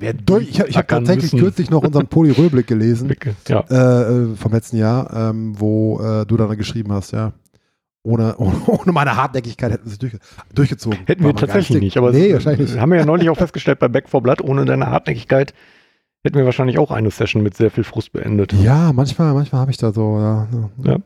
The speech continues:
Speaker 2: bin ich
Speaker 1: Anflüge,
Speaker 2: tatsächlich
Speaker 1: Spaß.
Speaker 2: dankbar für.
Speaker 1: Ja, manchmal lohnt es sich halt auch hartnäckig zu sein, ne? Aber wie gesagt, also bei, bei, bei Mario und Rabbids hatte ich jetzt nicht den Eindruck, dass sich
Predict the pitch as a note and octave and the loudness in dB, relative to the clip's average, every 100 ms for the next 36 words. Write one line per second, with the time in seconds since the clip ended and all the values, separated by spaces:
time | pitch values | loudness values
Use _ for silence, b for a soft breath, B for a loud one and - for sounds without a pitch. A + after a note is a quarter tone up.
0 | _ _ _ A#2 E3 - - A2 G#2 B2+ | _ _ _ 0 0 0 -4 -2 0 0
1 | - D3 - D3 - - A2 F#2+ - B | 0 0 0 0 0 -2 -2 -2 -4 B
2 | B B B B B _ _ _ _ _ | B B B B B _ _ _ _ _
3 | - A#2+ A2 A#2+ - E3 D3+ - B2 D#3+ | -6 -4 -2 -2 2 2 2 2 4 4
4 | D3+ A2 G2 F#2 F#2+ G2 - F#2 - F2+ | 2 -4 -2 -2 -2 -4 -6 -10 -12 -10
5 | E2 F2+ A#2 F#2 A#2+ G2 G#2+ _ _ _ | -6 -6 -4 -4 -4 -8 -20 _ _ _
6 | C#3 C#3+ A2 C3 B2+ B2+ A#2 A#2+ A#2+ A#2+ | -2 -2 2 2 2 2 2 2 2 0
7 | A2+ B2+ D3 C#3+ A#2+ C3 D#3 - - - | 2 2 4 4 4 4 2 0 -12 -20
8 | _ _ - F#2+ A2+ A#2+ - - C3 F2+ | _ _ -20 -8 -4 -4 -6 -8 -8 -6
9 | F#2+ G2 G2 - | -6 -6 -8 -8